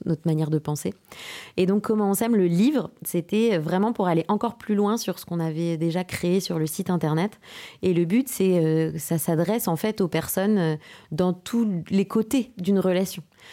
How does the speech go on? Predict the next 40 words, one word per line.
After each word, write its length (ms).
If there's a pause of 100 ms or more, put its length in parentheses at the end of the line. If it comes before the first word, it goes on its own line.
(240)
Euh, 140
les 140
personnes 420
qui 220
peuvent, 320
euh, 400
être 320
en 260
doute 320
de 140
ce 100
que 140
fait 160
l'autre, 320
mais 120
aussi 200
les 80
personnes 260
qui 80
peuvent 220
être 240
en 60
doute 180
de 80
leur 180
propre 320
comportement. 640 (420)
Et 200
on 120
a 180
aussi 300
bien, 460
euh, 380
j'ai 180
peur 320
de 80
le 240
ou 140
la 160
forcer, 640